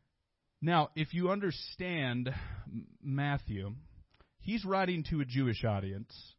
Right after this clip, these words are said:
and so his genealogy is going to focus on a lot of the Jewish people, and he's going to end with the father of all the Jews, Abraham, right?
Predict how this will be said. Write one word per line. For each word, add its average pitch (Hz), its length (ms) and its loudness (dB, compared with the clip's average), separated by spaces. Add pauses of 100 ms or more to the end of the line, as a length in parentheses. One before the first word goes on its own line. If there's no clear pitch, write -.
(480)
and 151 120 -2
so 180 160 6
his 202 280 4
genealogy 175 720 4
is 135 120 -4
going 135 280 0
to 135 100 0 (120)
focus 175 480 -4
on 120 120 -2
a 131 60 -2
lot 117 320 0
of 127 220 -4
the 120 240 -4 (320)
Jewish 127 540 -2 (100)
people, 143 440 -4
and 117 80 -2
he's 135 140 0
going 156 260 2
to 147 100 0 (120)
end 151 440 -4
with 147 320 0 (340)
the 120 300 2 (360)
father 180 380 8
of 165 100 4
all 143 220 8
the 139 100 0
Jews, 117 600 -2 (480)
Abraham, 98 680 2 (520)
right? 127 260 0